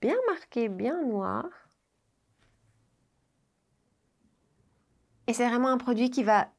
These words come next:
tout de suite neutraliser, qui va tout de suite corriger. Si vous n'avez pas les cernes très marquées et que vous cherchez quelque chose de léger en été, par exemple,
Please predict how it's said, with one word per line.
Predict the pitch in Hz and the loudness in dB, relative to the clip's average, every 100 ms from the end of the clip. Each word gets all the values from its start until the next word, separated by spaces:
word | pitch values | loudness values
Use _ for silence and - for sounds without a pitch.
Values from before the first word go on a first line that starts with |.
| _ | _
tout | - 269 | -6 -4
de | |
suite | - 262 | -2 0
neutraliser, | 254 - 240 226 208 233 | 0 0 -2 0 -2 -4
qui | 233 | 0
va | 202 | 0
tout | 208 247 | -2 -6
de | |
suite | - - | -6 -2
corriger. | 269 240 214 240 254 - - | 0 0 0 0 -2 -8 -14
Si | - 240 | -2 2
vous | 226 | 4
n'avez | 196 | 4
pas | 190 320 | 4 4
les | 359 | 2
cernes | - 302 285 | 2 2 2
très | 262 285 | 2 2
marquées | 269 277 - 269 269 - | 2 -2 -2 0 0 0
et | 208 | 0
que | |
vous | 214 | 0
cherchez | 240 233 285 | -2 -2 0
quelque | 262 208 | 0 0
chose | 220 220 | 0 2
de | 220 | 2
léger | 214 226 208 233 | 2 2 2 2
en | 202 | 2
été, | 214 226 254 | 2 2 0
par | 254 190 | 2 0
exemple, | 190 208 226 | 0 -2 -2